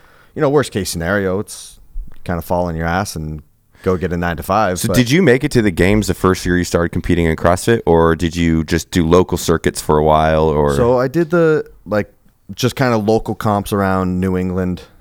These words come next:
Speaker 1: uh, for a little while. I basically accidentally qualified for regionals after doing CrossFit for, like, five, six months. And, and then, so Jay Jenny, the owner, was like, "All right, like,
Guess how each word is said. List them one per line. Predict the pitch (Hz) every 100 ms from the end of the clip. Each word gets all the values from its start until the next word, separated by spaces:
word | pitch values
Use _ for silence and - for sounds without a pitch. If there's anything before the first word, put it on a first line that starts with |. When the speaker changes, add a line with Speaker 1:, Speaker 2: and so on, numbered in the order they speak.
| _ -
Speaker 1:
uh, | 82 82 82 82 80 - _ _ _ _
for | -
a | 101
little | 110 107
while. | 92 87 85 87 - _ _ _ - - - _ _
I | 95 95 95 92 90 - _ _ - -
basically | 127 120 131
accidentally | 92 98 - 107 90
qualified | 95 101 95 95 95 90
for | 87
regionals | 85 85 95 95 92 - - -
after | 87 85 85
doing | 90 87
CrossFit | 90 80 - 92 -
for, | 87 82 80 76 _ - _ _ _ _ _ _ -
like, | 80 -
five, | 90 87 85
six | - 87
months. | 82 85 117 - - - - - - - -
And, | 92 90 87 85 78 - - - - _ _ _ _ _ _ 104
and | 104
then, | 98 87 82 - - _ _ -
so | 110
Jay | 85 214 196
Jenny, | 78 95 95
the | 90
owner, | - 95 90
was | 87
like, | 87 82
"All | 123
right, | 123 90
like, | 92